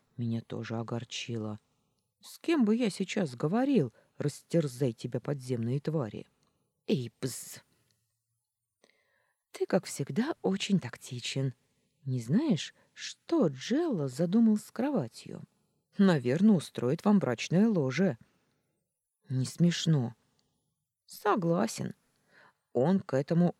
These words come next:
очень серьёзно относится. А вот ты до сих пор принимаешь всё за игру.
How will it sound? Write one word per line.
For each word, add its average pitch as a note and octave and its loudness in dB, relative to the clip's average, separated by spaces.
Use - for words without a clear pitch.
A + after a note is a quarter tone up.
очень C#3+ -2
серьёзно D#3 0
относится. - -6
А C3 0
вот C#3 -2
ты D#4+ 0
до E3 -2
сих - -4
пор F3 2
принимаешь G#3+ 4
всё - -4
за A#2 -2
игру. C#3 -4